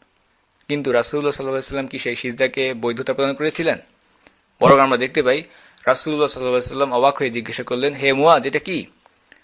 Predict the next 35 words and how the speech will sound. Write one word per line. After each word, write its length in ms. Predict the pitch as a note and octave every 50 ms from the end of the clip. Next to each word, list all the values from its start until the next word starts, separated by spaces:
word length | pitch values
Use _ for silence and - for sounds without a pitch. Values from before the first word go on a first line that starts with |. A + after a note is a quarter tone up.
| _ _ _ -
তখন 260 | C#3+ D3+ - F3 D3+
মুয়াজ 340 | C#3+ D3 D#3+ F#3 G3+ F3+ F3+
রাদিয়াল্লাহু 320 | E3 D3+ D3+ C3+ C#3 C3+
তাআলা 120 | B2+ B2+
উত্তরে 200 | A#2+ - B2+ B2
বলেছিলেন 520 | A2+ A#2 A#2 A2+ - - B2 D3 E3 F3 D#3
যে, 100 | C3 B2+
"আমি 160 | B2 B2+ C3
শামবাসীদেরকে 800 | - - - C3+ C#3 C#3+ C3+ C3 B2+ - D3+ D3 C#3+ - - A2+
বা 120 | A2 A2
সিরিয়াবাসীদেরকে 720 | G#2+ - C#3 C3+ D3+ D3+ C#3+ C#3+ - F3 E3+ F#3 F3+ D#3 D3+
দেখেছি 540 | C#3+ C3+ - D3+ C#3+ - D3 D3+ D#3 D3+ - - - - - _ _ _ -
যে 100 | A#2 A2+
তারা 360 | - C3+ C3+ C#3+ D#3+ D#3+ D#3+
তাদের 340 | D3+ D3 C#3 C#3 C3+ B2+ A#2+
বড় 360 | A2+ A#2+ A#2+ B2 C3+ C#3 C3
এবং 160 | B2 A#2+ A#2+
সম্মানিত 520 | - - C3 B2 B2+ C3 C3 C3+ C3+ C3
ব্যক্তিদেরকে 500 | C3 A#2 A2+ - B2 B2 C3 B2+ - D#3+
সিজদা 300 | D3 - C#3 B2 A2+ B2
করে 160 | A2 - G2+ G2
থাকে।" 260 | - F#2+ - - - _ _ _ _ _ _ _ - _ _ _ _ _ _ _
সুতরাং 380 | - - C3+ D#3 C#3+ C#3+ D3 D#3
মুয়াজ 260 | D3 C#3+ D3+ D#3+ D#3+
ইবনে 160 | E3 D#3+ D#3
জাবাল 220 | C#3+ C#3+ C3+ C#3 C3
রাদিয়াল্লাহু 340 | B2+ B2 B2 A#2 A#2 A#2+ A#2
তাআলা 140 | A2+ A2+
আনহু 100 | C#3 D#3
তিনি 180 | D3+ - D3+ D#3
মনে 200 | D3 C#3 C#3 C#3
করেছিলেন, 440 | C3+ C#3 C3+ - - C3 C#3+ D3 B2+
তাহলে 280 | - - B2+ C#3 C3+
তো 100 | B2+ C#3+
সবচেয়ে 640 | C3+ - C3+ - - - - E3 D#3 C#3+ D3+ D3+ -